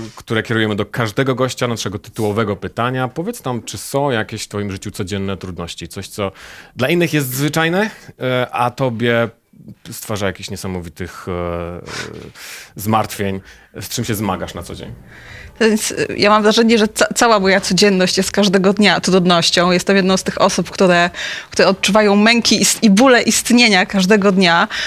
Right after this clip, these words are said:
Speaker 2: E, natomiast, e, siedzieliśmy na górze,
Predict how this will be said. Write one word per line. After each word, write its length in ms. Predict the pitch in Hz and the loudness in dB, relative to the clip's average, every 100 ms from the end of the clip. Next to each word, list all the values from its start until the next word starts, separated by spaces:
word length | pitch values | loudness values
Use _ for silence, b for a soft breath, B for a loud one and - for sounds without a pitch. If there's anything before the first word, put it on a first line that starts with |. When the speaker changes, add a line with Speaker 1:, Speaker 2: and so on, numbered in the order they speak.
| B B B B | B B B B
Speaker 2:
E, 300 | - 214 214 196 | 4 6 6 2
natomiast, 640 | - 226 285 277 262 - 131 | 2 4 6 6 4 2 2
e, 200 | 214 220 123 - - - - _ _ - - - | 4 4 -2 -14 -20 -20 -20 _ _ -20 -14 -2
siedzieliśmy 760 | - 240 311 320 269 254 240 | 2 4 4 4 4 4 2
na 160 | 214 226 | 2 0
górze, 720 | 202 233 220 208 190 185 190 | 0 -2 0 2 4 2 0